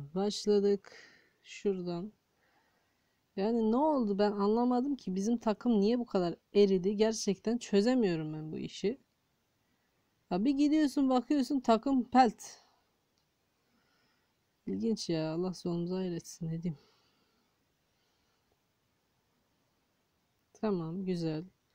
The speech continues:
Gayet iyi. O topu alacak olan var mıdır acep?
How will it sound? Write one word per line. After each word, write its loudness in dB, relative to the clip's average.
Gayet 2
iyi. -4
O 0
topu 0
alacak 0
olan -2
var -2
mıdır -4
acep? -4